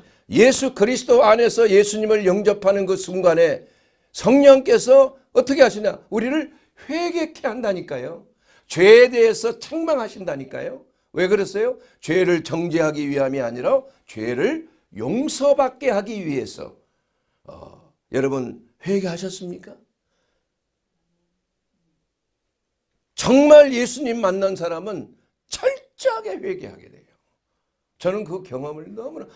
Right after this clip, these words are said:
한 육 개월 이상을 저는 회개하는 시간을 갖게 되더라고. 그건 제 개인적인 경험이에요. 사람마다 조금씩 달라요. 어떤 사람은 뭐 모태에서부터 자연스럽게,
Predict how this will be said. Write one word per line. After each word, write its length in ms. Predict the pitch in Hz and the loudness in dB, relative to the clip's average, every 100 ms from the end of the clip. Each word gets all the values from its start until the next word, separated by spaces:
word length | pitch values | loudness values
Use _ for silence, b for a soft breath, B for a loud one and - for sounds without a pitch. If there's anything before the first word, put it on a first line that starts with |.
| b | b
한 420 | - 233 - _ _ _ _ - | -12 -12 -12 _ _ _ _ -10
육 280 | 214 - | -10 -10
개월 480 | - 254 254 247 247 | -6 -2 -2 -4 -8
이상을 600 | 185 170 185 180 190 202 | -10 -10 -10 -8 -10 -12
저는 360 | 202 175 165 135 | -12 -12 -12 -8
회개하는 460 | 202 196 185 156 151 | -4 -4 -4 -10 -12
시간을 540 | - - 139 120 123 | -16 -12 -12 -12 -14
갖게 320 | 123 110 - 101 | -14 -14 -12 -12
되더라고. 520 | 95 101 95 82 - _ | -12 -10 -10 -10 -18 _
그건 200 | - 202 | -10 -10
제 200 | 202 160 | -6 -10
개인적인 640 | 160 113 123 127 123 120 120 | -8 -8 -6 -6 -8 -10 -10
경험이에요. 440 | 107 107 92 90 b b | -8 -8 -10 -12 b b
사람마다 600 | - 165 180 190 175 175 | -2 2 4 2 -2 -4
조금씩 500 | - 220 202 208 - | -4 -6 -6 -12 -14
달라요. 520 | - 123 160 113 - _ _ _ _ _ _ _ _ _ _ _ _ _ _ _ _ _ _ | -12 -8 -8 -8 -12 _ _ _ _ _ _ _ _ _ _ _ _ _ _ _ _ _ _
어떤 320 | 160 185 196 | -2 0 2
사람은 440 | 175 170 165 160 | 2 2 -2 -6
뭐 440 | 151 151 139 90 - | -4 -4 -4 -8 -10
모태에서부터 1000 | 110 156 - 160 135 139 123 - 139 131 | -4 -4 -2 -4 -4 -6 -8 -10 -10 -10
자연스럽게, 880 | - 117 120 120 117 117 117 113 - | -10 -10 -8 -8 -12 -12 -12 -12 -12